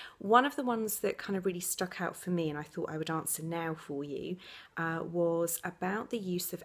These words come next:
acid toners. This seems to be a really kind of on-trend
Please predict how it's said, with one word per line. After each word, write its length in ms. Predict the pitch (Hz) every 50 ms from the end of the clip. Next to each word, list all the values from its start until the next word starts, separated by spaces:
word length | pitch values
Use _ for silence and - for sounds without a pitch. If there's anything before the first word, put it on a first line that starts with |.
| -
acid 540 | - 160 - - - - - 160 156 - -
toners. 760 | - - - - 180 160 156 147 139 - - - - - - - - _ _ _ _ _ _ _ _ _ _ _ _ - - -
This 140 | - 170 -
seems 400 | - - 208 214 214 214 208 -
to 80 | - 208
be 140 | 202 196 180
a 60 | 175
really 380 | 165 165 175 180 180 180 180
kind 240 | 175 175 - 180 170
of 120 | 165 165 -
on-trend 880 | 165 160 160 160 165 165 160 - - 180 160 147 156 151 151 151 151